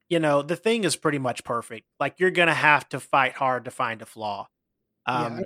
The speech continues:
Speaker 2: you
Speaker 1: so
Speaker 2: kept in a bottle too, like, how do you replicate that?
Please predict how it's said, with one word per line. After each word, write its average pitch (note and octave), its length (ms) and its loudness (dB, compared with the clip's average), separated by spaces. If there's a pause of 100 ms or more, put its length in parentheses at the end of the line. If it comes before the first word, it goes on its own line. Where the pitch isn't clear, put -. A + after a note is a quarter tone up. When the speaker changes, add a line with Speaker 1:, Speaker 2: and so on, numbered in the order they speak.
Speaker 2:
you B4+ 160 -2
Speaker 1:
so D4 360 4
Speaker 2:
kept - 120 0 (300)
in F#3+ 160 -2
a E3+ 40 -2
bottle D#3+ 460 -4
too, E3+ 640 -4
like, D#3+ 320 -4
how - 260 -4
do B3+ 80 -6
you A#3 100 -4
replicate E3+ 580 -6 (120)
that? B2+ 300 -18